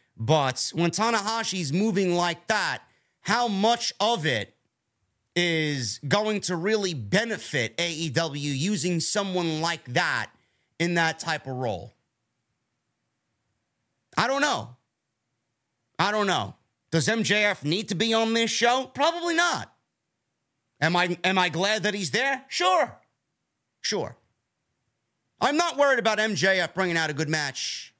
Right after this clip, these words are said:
with Tanahashi. I think they'll do fine. But if you guys thought that what he did tonight with Swerve was a serviceable fucking match, no,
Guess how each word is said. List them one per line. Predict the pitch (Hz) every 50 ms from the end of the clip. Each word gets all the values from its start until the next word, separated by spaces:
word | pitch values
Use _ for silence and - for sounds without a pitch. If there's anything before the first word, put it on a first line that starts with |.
| _ -
with | 131 147 156 151 135 123 - - - - _ _ _ _ _ _ _ _ _ -
Tanahashi. | - 160 151 135 117 117 107 98 92 - - - - _ _ _ _ _ _ _ _ _ _ _ _ _ _ _ _ _ _ _ _ _ - -
I | 156 175
think | 175 - 220 214 - -
they'll | 202 196 175
do | 147 202 185
fine. | - - 151 117 95 - - _ _ _ _ _ _ _ _ _ _ _ _ _ _ _ _ _ _
But | 110 104 139 131 120 104 - - - - - -
if | 156 143 120
you | 196 226
guys | 247 240 214 -
thought | - - 214 208 196 -
that | 190 170 165
what | 185 196 170
he | 170 214 214
did | 156 214 220 214 -
tonight | 185 190 185 175 165
with | 151 139 -
Swerve | - - 180 196 156 113 98 90 92 - - - - _ _ _ _ _ _ _
was | - 120 147 147 131 123 120 110 104 90 - - - - - - - 139
a |
serviceable | 135 - - - - 220 233 233 185 208 190 - - 190 147 175 156 127
fucking | - - 180 165 - - 143 135
match, | 147 156 143 117 101 95 - - - - - - _ _ _ _ _ _ _ _ _ _ -
no, | 104 101 - - -